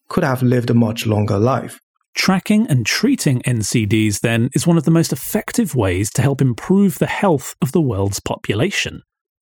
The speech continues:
Speaker 2: A huge majority of these N C Ds all start off from one place, and that's hypertension, which is simply the medical term for high blood pressure. Now, all manner of things can take their toll on increasing a person's blood pressure.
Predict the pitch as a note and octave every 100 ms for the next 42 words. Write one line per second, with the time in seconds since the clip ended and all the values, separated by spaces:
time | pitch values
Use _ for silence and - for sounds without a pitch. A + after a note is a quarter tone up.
0 | - C3+ - - A3 G#3+ E3 D3 A2 D3
1 | D#3+ D3 C3 G#2+ G#2 C#3 C#3 - C3+ B2+
2 | - A2+ A#2 A2 G#2 - F3 G#3+ - F#3+
3 | E3 C3+ C3 - - - _ - A#2+ G#2
4 | G2 F#2+ - - - - - _ _ _
5 | _ D3+ D3 - - - - - G#2 -
6 | - D#3 - _ _ _ _ _ - -
7 | G3 - - B3 F3+ D3 C3+ G3+ A3+ D3+
8 | - C3 B2 A2 C3 A2 - - - D#3
9 | D#3 E3 B2+ C3+ A#2+ - - - - -
10 | _ _ _ _ B2+ C3 C3 C#3 D#3+ E3+
11 | D#3 D3 C3+ A2 - F#2 F2+ - B2 -
12 | C3 - A2+ - - G#2 G#2 - A2 A2
13 | - C#3+ C3 - B2+ B2 - A#2 G#2 A2
14 | G#2 B2+ - G2 F#2+ - - -